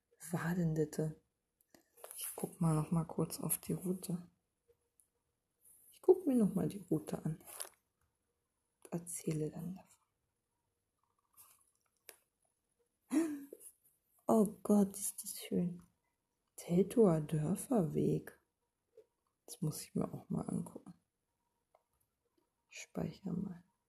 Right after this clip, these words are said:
Moment. Ja, die Originalroute muss es sein. Genau. Der Britzer Dörferweg. Huha.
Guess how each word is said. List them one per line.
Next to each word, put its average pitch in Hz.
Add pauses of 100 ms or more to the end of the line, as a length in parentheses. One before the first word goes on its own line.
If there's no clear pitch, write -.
(120)
Moment. 226 (1800)
Ja, 156
die -
Originalroute 269
muss -
es -
sein. - (160)
Genau. 170 (4000)
Der -
Britzer 175
Dörferweg. - (1500)
Huha. -